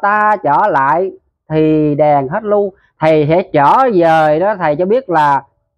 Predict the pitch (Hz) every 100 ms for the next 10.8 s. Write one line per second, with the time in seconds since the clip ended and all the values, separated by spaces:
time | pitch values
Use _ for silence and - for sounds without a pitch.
0 | _ _ _ _ _ _ _ 208 240 254
1 | 190 151 156 151 147 151 202 156 147 143
2 | 139 139 139 185 233 185 143 - 220 226
3 | 214 170 190 - 208 214 220 220 220 220
4 | 240 - 147 151 - _ 151 151 143 131
5 | 208 - 185 190 190 202 233 214 220 202
6 | 196 190 _ _ - 156 151 139 - _
7 | 202 233 220 226 226 226 220 226 262 226
8 | 277 311 _ _ _ _ _ 156 151 147
9 | 139 143 143 143 139 139 147 143 143 143
10 | 135 139 156 143 131 127 156 180